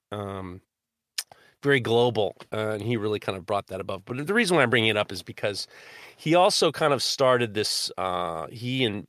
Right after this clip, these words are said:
J B Prince built this spoon that is become the most, uh, coveted spoon, uh,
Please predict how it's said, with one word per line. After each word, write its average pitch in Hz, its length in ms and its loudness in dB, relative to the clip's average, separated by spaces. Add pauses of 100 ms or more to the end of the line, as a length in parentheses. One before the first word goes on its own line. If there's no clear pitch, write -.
(100)
J 117 240 0
B 110 140 -6
Prince 117 400 -2
built 101 300 -6
this 98 140 -6
spoon 107 680 0 (100)
that 104 280 -8
is 107 200 -8
become 107 420 -8
the 101 100 -10
most, 101 540 -10 (160)
uh, 92 140 -14 (100)
coveted 117 460 -2
spoon, 107 640 -6 (600)
uh, 98 300 0